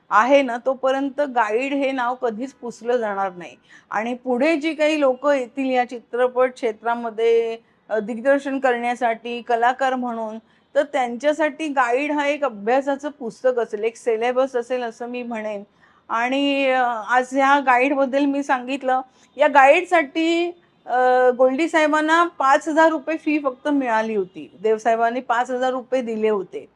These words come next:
आणि दा-, गोल्डी साहेबांचं आणि पाच हजार रुपयांचं काय नातं आहे ना,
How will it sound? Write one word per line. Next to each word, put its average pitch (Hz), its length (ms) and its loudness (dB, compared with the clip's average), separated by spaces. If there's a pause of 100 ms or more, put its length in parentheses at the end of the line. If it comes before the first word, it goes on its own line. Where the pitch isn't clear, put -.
(460)
आणि 269 400 2
दा-, 220 480 4 (100)
गोल्डी 240 380 4
साहेबांचं 311 600 0
आणि 359 260 0
पाच 302 400 0
हजार 294 280 4
रुपयांचं 285 540 -2
काय 269 300 0
नातं 269 380 0
आहे 254 280 4
ना, 190 200 -10